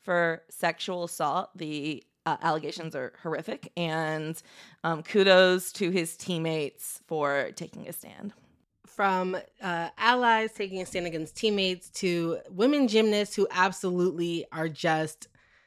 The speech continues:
Speaker 2: the spotlight has been on gymnastics, as it always been, but really intense this, this year. Um, the storylines around Simone, but also just talking about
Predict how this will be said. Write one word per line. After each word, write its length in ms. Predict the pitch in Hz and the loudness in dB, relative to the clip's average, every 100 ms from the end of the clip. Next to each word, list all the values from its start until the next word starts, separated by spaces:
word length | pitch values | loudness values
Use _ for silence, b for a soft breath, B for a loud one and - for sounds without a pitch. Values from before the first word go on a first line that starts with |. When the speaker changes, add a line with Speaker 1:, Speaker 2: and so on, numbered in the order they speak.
| b 147 | b -10
Speaker 2:
the 640 | 180 190 185 180 175 143 - _ _ _ _ 220 | 0 2 4 2 0 -4 -12 _ _ _ _ -16
spotlight 580 | - - 247 247 233 202 | -12 0 2 4 2 0
has 220 | 190 165 | -2 -2
been 160 | 170 175 | -2 -2
on 160 | 175 | -2
gymnastics, 580 | 165 170 165 160 175 170 | -4 -4 -4 -4 -10 -8
as 140 | 165 | -10
it 100 | 165 170 | -8 -4
always 300 | 202 202 160 | -4 -4 -4
been, 260 | 180 170 | -4 -2
but 140 | 160 139 | -6 -8
really 280 | 185 226 208 | -2 -2 0
intense 480 | 170 151 160 156 - | -4 -6 -10 -10 -10
this, 320 | 165 156 - - | -10 -10 -16 -18
this 300 | 160 165 - | -10 -10 -10
year. 480 | 160 170 165 160 - | -8 -4 -2 -4 -8
Um, 420 | 156 147 143 147 147 B B B B B | -8 -8 -8 -10 -14 B B B B B
the 80 | 175 | -8
storylines 720 | 170 202 196 196 185 175 175 | -4 0 2 2 2 0 -2
around 320 | 170 160 156 151 | -2 -2 -2 -6
Simone, 680 | 160 180 196 190 180 170 | -4 0 0 0 -2 -6
but 240 | 156 156 151 | -4 -4 0
also 300 | 170 175 165 | -2 -2 -8
just 220 | 156 - | -8 -4
talking 360 | 160 165 165 | -4 -4 -4
about 320 | 156 147 139 | -2 -4 -6